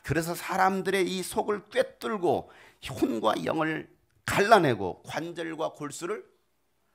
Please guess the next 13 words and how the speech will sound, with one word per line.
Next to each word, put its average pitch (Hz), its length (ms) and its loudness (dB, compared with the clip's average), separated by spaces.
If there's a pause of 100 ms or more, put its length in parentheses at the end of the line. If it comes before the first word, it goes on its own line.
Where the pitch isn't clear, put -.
(880)
갈라놓기까지 107 760 -4
하며 76 320 -8 (100)
마음에 139 460 4
품은 143 280 -6
생각과 131 480 -6
의도를 202 600 -2 (300)
밝혀냅니다라고 127 1400 -4
말하고 80 360 -6
있어요. - 260 -20 (600)
하나님의 196 580 0
말씀은 123 500 -2
뭐 107 160 -2
한다고요? 110 560 0